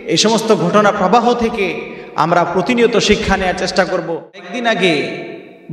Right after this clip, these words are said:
বরগুনায় একটি অনাকাঙ্ক্ষিত, অকল্পনীয় একটি ঘটনা ঘটেছে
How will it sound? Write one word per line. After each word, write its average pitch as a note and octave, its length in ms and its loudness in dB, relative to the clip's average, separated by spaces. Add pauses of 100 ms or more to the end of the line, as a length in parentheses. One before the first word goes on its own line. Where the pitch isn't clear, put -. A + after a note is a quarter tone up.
(140)
বরগুনায় E3+ 720 4 (560)
একটি F3 260 2
অনাকাঙ্ক্ষিত, G#3+ 960 4 (1120)
অকল্পনীয় A#3 680 2
একটি G#3 200 0
ঘটনা F#3 380 0
ঘটেছে E3+ 440 0